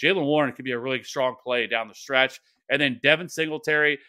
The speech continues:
he had another solid performance last week with twenty-one P P R points. He handled seventy-five percent of the snaps, eighty-one percent of the rush attempts with a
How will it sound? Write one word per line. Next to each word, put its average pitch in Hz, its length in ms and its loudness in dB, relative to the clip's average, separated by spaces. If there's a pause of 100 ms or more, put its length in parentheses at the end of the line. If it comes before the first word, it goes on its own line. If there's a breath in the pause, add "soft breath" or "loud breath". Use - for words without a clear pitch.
(140 loud breath)
he 160 60 -2
had 156 80 2
another 151 320 0
solid 165 300 0
performance 151 380 -6
last 143 280 -2
week 135 100 -18
with 113 100 -20
twenty-one 147 440 -6
P 147 160 -14
P 135 120 -14
R 131 160 -4
points. 127 320 -10
He 117 60 -20
handled 135 220 -12
seventy-five 143 440 -4
percent 131 220 -12
of 117 60 -16
the - 60 -14
snaps, 151 440 -4
eighty-one 170 260 -2
percent 147 240 -10
of 131 60 -10
the 127 40 -8
rush 131 160 -8
attempts 131 200 -10
with 127 120 -18
a 143 100 -8